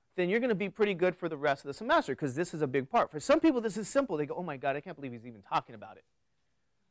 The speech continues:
I thought I was gonna be in chapter five by now. And you're talking about at least one." Guess what else is on that multimedia presentation? The language of this stuff is even there. Nice.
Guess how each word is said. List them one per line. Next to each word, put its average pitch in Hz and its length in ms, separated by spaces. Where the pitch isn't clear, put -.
I 170 80
thought 202 140
I - 20
was 156 80
gonna 160 80
be 156 80
in 147 80
chapter 143 280
five 165 320
by 117 120
now. 104 260
And 143 80
you're 151 80
talking 147 260
about 127 220
at 107 100
least 135 240
one." 107 300
Guess 143 220
what 170 100
else 233 280
is 214 120
on 165 200
that 147 240
multimedia 147 600
presentation? 123 800
The 127 100
language 143 880
of 113 200
this 110 160
stuff - 380
is 110 140
even - 240
there. - 100
Nice. - 540